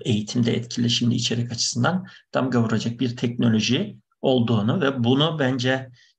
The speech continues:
e, Efecan Hocam sizin, sizi bununla buluşturduğu için daha önce duymayanlarınız varsa bence teşekkür etmeniz gerekir. Çünkü bundan sonra yıllarca bunu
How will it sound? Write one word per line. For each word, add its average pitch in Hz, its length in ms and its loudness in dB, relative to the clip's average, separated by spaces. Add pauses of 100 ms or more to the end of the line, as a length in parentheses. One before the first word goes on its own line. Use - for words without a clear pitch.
e, 123 100 0
Efecan 120 680 -2
Hocam 131 300 -4
sizin, 143 800 -4
sizi 151 720 0
bununla 131 500 2
buluşturduğu 120 560 -2
için 131 500 -4
daha 120 180 0
önce 117 240 0
duymayanlarınız 117 720 2
varsa 151 420 0 (360)
bence 139 380 0
teşekkür 127 460 -2
etmeniz 113 400 -4
gerekir. 123 380 -4
Çünkü - 380 -8
bundan 135 280 0
sonra 117 300 0
yıllarca 110 540 -2
bunu 127 360 -2